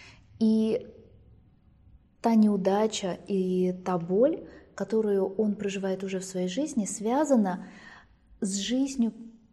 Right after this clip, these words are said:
своего предка, даже если он его не знает.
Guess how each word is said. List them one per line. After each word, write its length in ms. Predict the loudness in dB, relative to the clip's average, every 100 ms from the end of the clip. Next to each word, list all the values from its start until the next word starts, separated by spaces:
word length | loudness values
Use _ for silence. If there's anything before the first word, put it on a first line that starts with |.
| _
своего 340 | -10 -4 -4 -4
предка, 440 | -6 -8 -10 -16 -16
даже 580 | -4 0 0 0 -2 -6 -6
если 300 | -6 -4 -4
он 120 | -2
его 180 | -2 -4
не 160 | -4 -4
знает. 500 | -4 -6 -6 -12